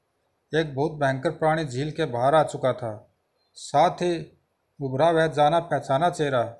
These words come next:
नागराज, दुनिया के किसी भी कोने में चले जाओ, नगीना का जाल हर तरफ फैला हुआ है। अब बच के दिखाओ इस मकरासुर से, मकरासुर से।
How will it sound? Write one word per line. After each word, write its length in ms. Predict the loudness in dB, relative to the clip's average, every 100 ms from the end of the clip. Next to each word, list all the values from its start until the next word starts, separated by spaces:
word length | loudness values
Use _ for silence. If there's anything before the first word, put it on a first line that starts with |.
| _ _
नागराज, 480 | 0 2 4 4 4
दुनिया 340 | 2 -2 0
के 140 | 2 0
किसी 280 | -2 -4 -2
भी 140 | -2
कोने 280 | 0 0 0
में 120 | -2
चले 280 | -2 -2 2
जाओ, 160 | 2
नगीना 400 | 0 -2 0 0
का 160 | 4 2
जाल 300 | 4 2 4
हर 80 | -2
तरफ 260 | -2 -4
फैला 300 | 0 0 2
हुआ 200 | 4 2
है। 280 | 0 -2 -10 _ _ _ _
अब 80 | -6
बच 260 | -2 -4 0
के 140 | 0
दिखाओ 340 | 0 0 2 2
इस 300 | 2 -8 _
मकरासुर 580 | -10 -4 2 2 2 -4
से, 300 | -4 -8 -8 -10 _ _ _ _ _ _ _ _ _ _ -12
मकरासुर 540 | -6 2 2 2 -6
से। 220 | -2 -2